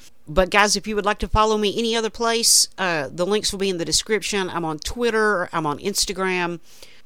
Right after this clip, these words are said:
and I'm on YouTube. I have multiple channels on YouTube. And all of the links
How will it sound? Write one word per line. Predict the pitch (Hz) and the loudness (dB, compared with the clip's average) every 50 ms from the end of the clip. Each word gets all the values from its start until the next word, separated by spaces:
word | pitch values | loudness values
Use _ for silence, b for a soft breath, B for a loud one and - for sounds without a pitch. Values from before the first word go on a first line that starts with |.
| B - | B -4
and | - 190 180 180 | -2 0 2 2
I'm | 180 196 | 2 2
on | 202 202 202 | 2 2 2
YouTube. | 202 254 285 262 - - 254 233 220 208 - | 2 0 0 2 2 0 2 2 0 -2 -2
I | - 196 | -2 -4
have | 185 202 190 165 | -4 -4 -6 -4
multiple | 190 220 254 269 262 254 - 214 - 208 208 | -2 0 0 2 0 0 -2 -6 -6 -6 -4
channels | - 214 185 170 175 165 165 | -2 -2 -2 -2 -2 -2 -2
on | 170 185 | -2 -2
YouTube. | 185 175 151 - 147 123 - - - B B B B B B B B | -2 -4 -4 -4 -6 -8 -8 -12 -14 B B B B B B B B
And | B 185 190 180 175 170 - | B -2 -2 -2 -2 -4 -4
all | - 190 214 240 262 277 | 0 2 4 4 6 4
of | 294 262 254 | 4 2 0
the | 269 | -2
links | 233 226 220 208 202 - - - - - - | 0 2 0 0 0 0 0 2 2 2 2